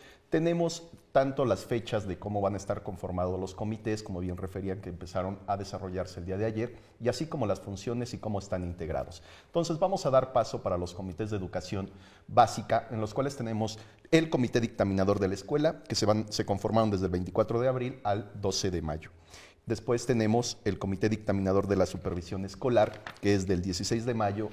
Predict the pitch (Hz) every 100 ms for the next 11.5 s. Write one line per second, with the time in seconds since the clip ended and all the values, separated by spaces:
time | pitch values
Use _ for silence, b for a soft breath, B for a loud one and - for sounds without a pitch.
0 | - 98 95 92 98 104 - 127 107 117
1 | - B B B B 120 - 113 120 120
2 | 117 117 113 120 - 104 95 90 104 107
3 | 107 - - 95 92 92 92 90 113 120
4 | - 117 120 110 104 107 104 107 107 107
5 | 107 - 107 - 135 123 95 95 98 101
6 | 107 104 104 131 143 143 147 B B 113
7 | 107 135 131 160 - 107 101 95 95 113
8 | 104 95 - 101 - 127 120 185 - B
9 | B B 143 151 139 117 113 120 - -
10 | - _ 117 120 135 113 98 101 101 -
11 | - 127 - 104 90